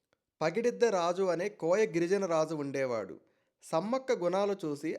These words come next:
ఆమెని వివాహం చేసుకున్నాడు. ఇది రాజుల పెళ్లి కాదు, అడవిలో జరిగిన సాధారణమైన గిరిజన పెళ్లి. వాళ్లకు ముగ్గురు పిల్లలు పుట్టారు.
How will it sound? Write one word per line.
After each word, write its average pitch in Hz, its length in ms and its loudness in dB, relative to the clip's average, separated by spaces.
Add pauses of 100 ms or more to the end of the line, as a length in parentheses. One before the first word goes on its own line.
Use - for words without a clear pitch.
ఆమెని 175 320 -2
వివాహం 180 520 -2
చేసుకున్నాడు. 117 640 -8 (560)
ఇది 202 220 -2
రాజుల 180 400 2
పెళ్లి 175 280 -4
కాదు, 135 460 -2
అడవిలో 190 360 0
జరిగిన 170 340 0
సాధారణమైన 185 1000 0
గిరిజన 160 340 -4
పెళ్లి. 123 400 -6 (580)
వాళ్లకు 185 480 2
ముగ్గురు 185 360 0
పిల్లలు 175 360 0
పుట్టారు. 127 500 -4